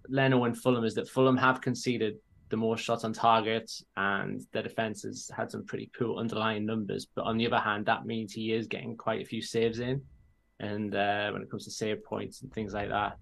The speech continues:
So it, it depends what you want, but being more impress-, impressed with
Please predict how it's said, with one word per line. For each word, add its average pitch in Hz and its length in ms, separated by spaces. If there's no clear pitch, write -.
So 104 360
it, 101 100
it - 180
depends 131 200
what 117 100
you 110 80
want, 113 380
but - 240
being 160 220
more 147 220
impress-, 139 320
impressed 127 480
with - 160